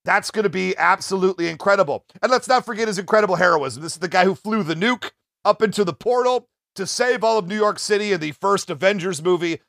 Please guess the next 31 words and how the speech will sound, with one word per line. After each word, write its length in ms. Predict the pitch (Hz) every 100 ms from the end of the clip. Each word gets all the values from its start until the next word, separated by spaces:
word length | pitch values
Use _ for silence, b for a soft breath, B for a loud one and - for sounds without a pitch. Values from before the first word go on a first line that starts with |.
| _
This 200 | 220 214
is 80 | 165
a 40 |
guy 420 | 202 208 208 202 196
not 320 | 147 175 233
afraid 640 | 240 - 254 226 156 139 127 _ _ _ _
to 120 | -
do 240 | 160 143 240
what 280 | 196 208 220
it 120 | 202
takes 320 | 214 220 -
and 100 | 202
have 140 | 180
the 80 | 151
willpower 800 | 165 165 220 - 190 165 135 123 - _ -
to 120 | 208
come 460 | 143 202 202 190 170 _
and 240 | - 175 135
get 300 | 175 175 -
the 100 | 170
battle 320 | 165 156 156
done. 320 | 175 233 226 - -
He 100 | 202
took 280 | - 285
down 280 | - 254 214
Loki, 460 | 175 247 - 185 175 _ -
who 140 | 208
is 180 | 214 -
an 100 | -
Asgardian 800 | 202 202 131 196 240 226 202 170
god, 480 | 107 208 202 147 143